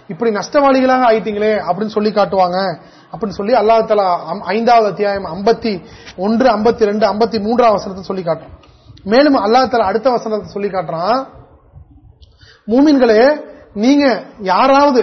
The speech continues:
யாரா இருந்தாலும், நீங்க யாராவது அல்லாஹ்வுடைய மார்க்கத்தை விட்டு போயிட்டீங்கன்னு சொன்னா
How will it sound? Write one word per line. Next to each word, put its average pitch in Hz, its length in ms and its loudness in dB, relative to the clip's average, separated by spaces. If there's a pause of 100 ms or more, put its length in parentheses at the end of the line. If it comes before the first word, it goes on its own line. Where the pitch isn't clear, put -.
யாரா 226 300 2
இருந்தாலும், 254 400 2 (720)
நீங்க 285 360 4
யாராவது 254 600 4 (480)
அல்லாஹ்வுடைய 277 580 4
மார்க்கத்தை 269 560 0
விட்டு 214 300 0 (160)
போயிட்டீங்கன்னு 254 540 0
சொன்னா 233 180 -2